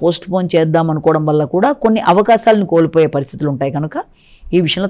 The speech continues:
తగిన విధంగా జాగ్రత్తలు తీసుకోవాలి. అది మీ వ్యక్తిగత అభివృద్ధికి సంబంధించిన విషయాలు కావచ్చు, ఆర్థిక సంబంధమైన విషయాల్లో కావచ్చు, పోటీలకు సంబంధించిన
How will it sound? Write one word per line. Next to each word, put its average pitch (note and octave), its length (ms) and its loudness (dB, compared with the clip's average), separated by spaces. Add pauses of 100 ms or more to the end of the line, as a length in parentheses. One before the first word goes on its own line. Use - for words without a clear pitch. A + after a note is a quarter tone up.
తగిన D#3+ 260 0
విధంగా F3+ 260 2
జాగ్రత్తలు D3+ 420 -2
తీసుకోవాలి. D#3 500 -2 (360)
అది F3 160 4
మీ F3+ 140 0
వ్యక్తిగత G3 460 2
అభివృద్ధికి D#3 540 0
సంబంధించిన E3+ 420 -4
విషయాలు D#3 320 -2
కావచ్చు, D3+ 300 -4 (160)
ఆర్థిక D3 300 -2
సంబంధమైన C#3+ 420 -6
విషయాల్లో C#3+ 360 -10
కావచ్చు, C#3+ 320 -14 (640)
పోటీలకు G#3+ 440 6
సంబంధించిన F3+ 460 0